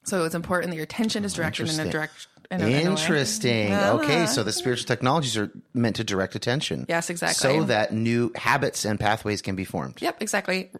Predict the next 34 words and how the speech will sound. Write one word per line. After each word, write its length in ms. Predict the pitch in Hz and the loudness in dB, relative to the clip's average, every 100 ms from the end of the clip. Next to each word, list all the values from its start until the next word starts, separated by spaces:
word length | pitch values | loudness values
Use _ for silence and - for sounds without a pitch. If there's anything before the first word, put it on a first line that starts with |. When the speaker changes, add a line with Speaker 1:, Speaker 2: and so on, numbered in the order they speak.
| - | -6
Speaker 1:
Repetition 420 | 185 202 208 240 | -4 0 0 0
is 80 | 220 | 0
also 180 | 214 202 | 0 0
really 180 | 202 196 | 0 -2
important. 420 | 190 196 190 190 - - - | -2 0 0 -2 -6 -10 -2
And 100 | 196 | 0
the 60 | |
third 300 | 190 247 269 | 2 0 0
thing 360 | 214 185 175 175 | 0 0 0 -2
is, 360 | 180 175 185 - - - | -2 -2 -2 -8 -8 -2
or 80 | 180 | 0
a 160 | 196 | 0
third 240 | 202 175 170 | 0 -2 -2
thing 240 | 160 165 | -4 -4
is 320 | 170 160 160 - - | -2 -2 -2 -8 -4
what 140 | 185 | 0
we 80 | 185 | 0
call 220 | 175 175 | 0 0
emotional 540 | - 175 165 175 185 156 | 0 0 0 0 -2 -2
salience. 680 | - 165 160 196 262 320 - - - | -2 -2 -2 -2 -2 -4 -8 -14 -6
So 180 | 196 190 | -2 0
the 80 | |
more 420 | 202 190 190 180 175 | 0 0 2 0 -2
emotionally 500 | 190 175 175 185 170 | -2 0 -2 -2 -4
intense 520 | 165 - 160 165 - - _ _ - - | -4 -4 -4 -2 -4 -8 _ _ -20 -14
your 460 | 180 180 175 170 165 | -6 0 0 0 -2
stimuli, 640 | - 208 185 151 151 160 185 - - _ | -4 -2 0 2 0 -2 -6 -14 -20 _
the 100 | - | -2
more 200 | 185 180 | 0 2
likely 380 | 180 170 180 165 | 2 0 0 -2
that 300 | 160 160 - | 0 0 0
it 60 | 170 | 0
will 120 | 165 | 0
become, 800 | 165 160 - 175 160 165 156 160 | 0 -4 0 0 0 -2 -4 -6